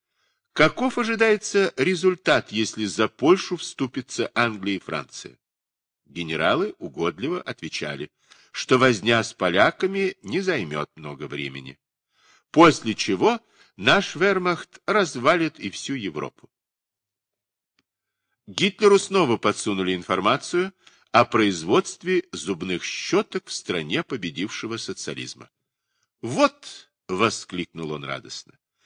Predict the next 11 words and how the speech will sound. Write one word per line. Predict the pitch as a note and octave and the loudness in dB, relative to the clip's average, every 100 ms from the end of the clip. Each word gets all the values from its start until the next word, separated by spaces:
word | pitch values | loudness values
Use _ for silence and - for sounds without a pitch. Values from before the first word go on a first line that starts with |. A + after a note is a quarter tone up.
| _ _ _ | _ _ _
"Это | - A#3 - C#3+ | 2 2 4 4
ли | A#2+ A2+ | 4 2
не | G#2+ | 0
доказывает | G#2+ A2+ - A#2+ G2 G2+ G2+ - | 2 2 4 4 4 4 2 2
крах | - A#2+ F3+ - - | 0 4 4 0 -8
сталинских | - - - A#2 F#2+ - - F2 - | -10 0 4 4 2 -6 -10 -10 -8
пятилеток?" | F#2+ - D2 - - _ _ _ _ _ _ _ _ | -10 -6 -8 -10 -16 _ _ _ _ _ _ _ _
"Бедные | F2+ A#3+ G#3 A#2+ G2+ F#2 D#2+ - | 6 6 6 -4 0 0 0 -4
русские!" — | G#2 A#2+ - - - C2+ B1+ _ _ | -2 -2 -2 -10 -12 -14 -14 _ _
нес | E2+ F2 C2+ - | -8 -8 -8 -14
Гитлер, | C#2+ - - - | -14 -14 -18 -20